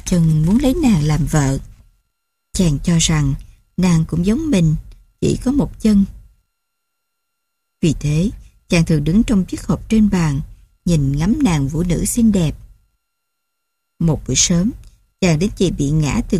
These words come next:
cửa sổ tầng ba xuống đất. Lưỡi lê của chàng bị cắm vào một khe đá trên đường. Người bảo mẫu và cậu bé liền đi xuống dưới để tìm chàng lính. Nhưng đáng tiếc là họ không tìm thấy chàng đâu.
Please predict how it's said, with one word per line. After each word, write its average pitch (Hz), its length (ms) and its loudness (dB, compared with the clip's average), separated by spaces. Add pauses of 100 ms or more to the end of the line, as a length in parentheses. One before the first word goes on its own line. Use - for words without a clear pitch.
cửa 170 80 -2
sổ - 260 -2
tầng 165 300 -2
ba 190 220 0
xuống 247 260 -6
đất. 302 160 -4 (640)
Lưỡi 175 180 2
lê 190 260 2
của 190 140 -4
chàng 175 320 0
bị 139 200 -2
cắm 196 240 0
vào 220 120 -2
một - 200 -6
khe 220 180 0
đá 196 340 0
trên 220 200 2
đường. 156 320 0 (1160)
Người 165 120 4
bảo 117 160 0
mẫu 147 280 2
và 170 160 2
cậu 135 160 0
bé 180 200 2
liền 185 260 2
đi 165 140 2
xuống 214 320 -2
dưới 220 180 2
để 220 160 2
tìm 160 220 2
chàng 139 300 0
lính. 165 220 4 (840)
Nhưng 196 180 4
đáng 175 180 0 (100)
tiếc 262 200 0 (280)
là 160 180 2
họ 156 60 0
không 247 280 2
tìm 208 200 2
thấy 202 260 2
chàng 175 300 0
đâu. 196 260 2